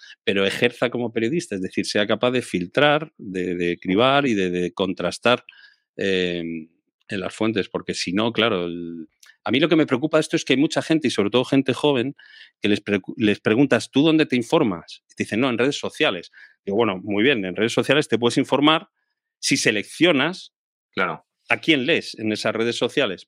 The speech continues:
Speaker 1: pero no me puedes decir que te informas en Twitter, por decir una,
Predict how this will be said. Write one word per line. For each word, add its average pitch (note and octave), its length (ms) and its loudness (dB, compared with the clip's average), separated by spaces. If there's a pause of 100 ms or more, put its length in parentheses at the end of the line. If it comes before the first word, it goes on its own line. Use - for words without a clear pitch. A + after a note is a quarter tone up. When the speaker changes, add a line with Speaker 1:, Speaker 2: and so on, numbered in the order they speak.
(100)
Speaker 1:
pero F#2+ 180 -8
no A2+ 80 -2
me C3 100 -2
puedes C#3+ 180 0
decir C3+ 320 -2
que A#2 160 0
te A2+ 140 -6
informas B2 420 -2 (440)
en A#2+ 440 0
Twitter, D#3 360 4
por G#2+ 120 -4
decir G#2+ 240 -6
una, D#3+ 340 2